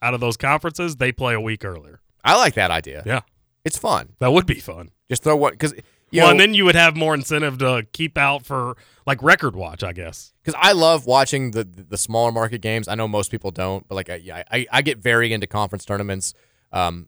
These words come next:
Speaker 2: I, I love, you know, the A Sun's always that week, the Ohio Valley's always that week. But, like, the biggest conference tournament in week one is almost always the Missouri Valley, Arch Madness, which is a, a great conference tournament. It's a, it's a cool event,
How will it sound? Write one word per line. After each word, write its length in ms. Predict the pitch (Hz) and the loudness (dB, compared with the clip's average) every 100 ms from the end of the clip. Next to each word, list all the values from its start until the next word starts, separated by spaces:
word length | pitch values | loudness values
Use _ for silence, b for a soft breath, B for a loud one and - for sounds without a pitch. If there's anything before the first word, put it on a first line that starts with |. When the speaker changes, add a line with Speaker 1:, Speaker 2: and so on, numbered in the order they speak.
| _ | _
Speaker 2:
I, 80 | 107 | -8
I 140 | 104 113 | -6 -2
love, 340 | 113 113 90 | 0 0 0
you 80 | 113 | -8
know, 40 | 101 | -8
the 140 | 107 | -2
A 100 | 110 | 0
Sun's 300 | 156 110 104 | 0 0 -2
always 220 | 101 101 | 0 -2
that 160 | 90 87 | -2 -4
week, 180 | 98 98 | -4 -6
the 140 | 95 | -6
Ohio 200 | 92 98 | -2 -2
Valley's 280 | 95 95 92 | 0 -2 -2
always 160 | 95 90 | -4 -4
that 100 | 90 | -4
week. 160 | 98 | -6
But, 100 | - | -4
like, 140 | 120 - | -6 -6
the 80 | |
biggest 320 | 98 175 180 - | -2 0 2 2
conference 340 | 131 127 113 | 2 0 -2
tournament 360 | - 131 113 92 | -4 -4 -4 -8
in 60 | |
week 180 | 101 - | -8 -4
one 400 | 110 135 98 92 - _ _ | 0 2 2 -2 -8 _ _
is 140 | 117 127 | -6 -2
almost 400 | 127 135 123 117 | 0 0 0 0
always 240 | 113 104 | 2 0
the 60 | 98 | -2
Missouri 300 | 92 90 87 | -6 -4 -2
Valley, 380 | 87 90 62 - _ | -2 -2 -4 -12 _
Arch 240 | 107 107 | -2 -2
Madness, 420 | 107 92 85 - - | -2 -2 -4 -10 -10
which 160 | 98 | -6
is 240 | 104 92 - - | -6 -8 -10 -12
a, 120 | 120 | -10
a 60 | 135 | -8
great 300 | 123 127 135 | -4 0 0
conference 360 | 131 113 104 - | 0 -2 -2 -6
tournament. 360 | 107 87 80 | -6 -8 -14
It's 160 | 85 - | -12 -4
a, 100 | 98 | -4
it's 200 | 95 107 | -4 -6
a 20 | |
cool 240 | - 127 | -4 -2
event, 300 | 113 104 110 | 0 0 -2